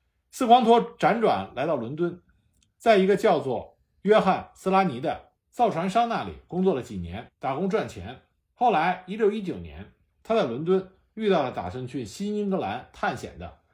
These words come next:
德莫船长，他通过给德莫尔船长当向导的方式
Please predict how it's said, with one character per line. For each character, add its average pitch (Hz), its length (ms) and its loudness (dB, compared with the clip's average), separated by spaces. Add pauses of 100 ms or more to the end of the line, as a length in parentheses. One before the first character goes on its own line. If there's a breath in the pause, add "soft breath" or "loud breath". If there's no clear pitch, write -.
(180)
德 170 120 0
莫 202 140 0
船 92 220 -10
长， - 200 -16 (720 soft breath)
他 220 140 2
通 226 220 -4
过 175 340 -2
给 120 140 -8
德 156 160 -2
莫 214 80 2
尔 135 100 0
船 139 260 -8
长 101 320 -10
当 185 160 -2
向 185 260 0
导 101 120 -6
的 - 60 -14
方 123 200 -10
式 - 280 -14